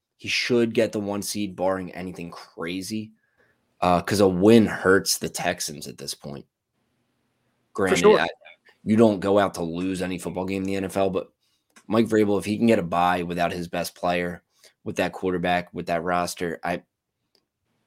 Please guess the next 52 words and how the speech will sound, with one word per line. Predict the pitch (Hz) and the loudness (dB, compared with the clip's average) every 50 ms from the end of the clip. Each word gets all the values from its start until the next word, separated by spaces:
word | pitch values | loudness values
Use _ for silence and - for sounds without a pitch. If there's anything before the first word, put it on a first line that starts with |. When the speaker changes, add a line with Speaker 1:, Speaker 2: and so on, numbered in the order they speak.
| _ _ _ _ - | _ _ _ _ -6
Speaker 1:
to | - 110 | -2 0
me, | 110 107 95 180 | 2 2 6 6
Speaker 2:
With | 208 214 196 | 6 6 6
the | 208 | 6
Speaker 1:
he's | 220 - | 2 4
Speaker 2:
schedule | - 214 214 196 180 190 | 4 4 4 4 2 0
they | 180 180 175 | 0 -2 -2
played. | - - 180 175 170 175 - _ _ _ _ _ _ _ _ | -2 -2 -2 0 -2 -4 -8 _ _ _ _ _ _ _ _
Speaker 1:
with | - 98 95 98 95 87 | -12 -8 -6 -6 -6 -4
the | - 101 | -6 -6
schedule | - - 107 107 101 104 98 | -2 0 0 0 2 0 0
they | 101 101 92 | 0 0 0
played, | - - 98 98 | 0 0 0 2
they | 95 98 | 2 0
had | 92 | -2
a | 90 | -2
very | 90 95 95 95 95 92 | -2 -2 0 0 0 0
tough | 87 - 87 - | -2 -6 -8 -6
schedule. | - - 92 90 90 92 87 87 - - - - - _ _ _ _ | -4 -4 -4 -2 -2 -4 -6 -8 -10 -18 -20 -20 -20 _ _ _ _
Might | - 90 101 107 | -4 -2 0 0
have | 107 | 0
been | 101 107 101 95 87 | 0 -2 -2 -4 -6
the | 90 92 | -6 -8
toughest | 87 - - 95 95 - 92 87 - | -8 -6 -6 -6 -4 -4 -6 -10 -8
in | 98 95 | -6 -6
the | 95 92 | -4 -4
N | 87 87 85 | -4 -4 -6
F | 82 82 - | -8 -8 -4
L. | 95 92 87 85 85 82 - _ _ _ _ _ _ _ _ _ _ _ _ _ _ _ _ - | -2 -2 -2 -2 -4 -6 -10 _ _ _ _ _ _ _ _ _ _ _ _ _ _ _ _ -4
I, | - 82 87 - - 82 90 95 98 85 | 0 0 0 0 0 0 0 0 0 -2
I | - | -6
have | - 110 104 101 101 101 - | -6 -2 2 2 2 2 0
to | 110 98 | -2 -2
give | 90 104 95 92 | -2 -2 -2 -2
him | 101 98 90 | -4 -6 -6
coach | - - 92 87 - | -6 -6 -6 -6 -8
of | - 85 | -10 -10
the | 90 | -10
year. | 82 82 85 85 80 80 - _ _ _ _ _ _ - _ _ _ _ _ _ - | -6 -4 -4 -4 -6 -8 -12 _ _ _ _ _ _ -20 _ _ _ _ _ _ -2
And | 110 113 | 0 2
then | 110 | 2
I | 104 | 2
think | 90 113 107 98 | 2 0 0 2
a | 104 | 4
lot | 101 101 98 101 | 4 4 4 4
needs | 98 98 92 90 | 2 -2 -6 -6
to | 87 | -6
be | 92 | -6
said | 90 - 95 90 87 | -4 -4 -4 -4 -4
for | 87 | -4
Matt | 87 90 90 64 | -4 -4 -4 -4
LaFleur. | 71 - - - - 110 113 117 117 120 120 123 123 | -6 -10 -12 -10 -4 0 4 6 8 8 8 6 4